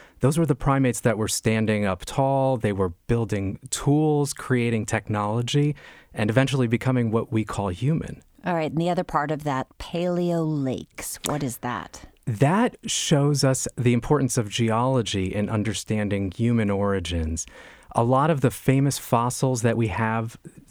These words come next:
Speaker 1: uh, showing human evolution come from Eastern Africa,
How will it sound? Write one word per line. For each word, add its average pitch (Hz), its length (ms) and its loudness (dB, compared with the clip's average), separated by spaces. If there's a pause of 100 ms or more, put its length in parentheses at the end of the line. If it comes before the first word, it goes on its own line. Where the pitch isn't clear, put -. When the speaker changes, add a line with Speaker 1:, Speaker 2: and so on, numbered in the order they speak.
(140)
Speaker 1:
uh, 98 160 0
showing 120 400 2
human 131 220 2
evolution 135 480 2
come 175 320 0
from 147 180 2
Eastern 143 460 0
Africa, 107 640 -2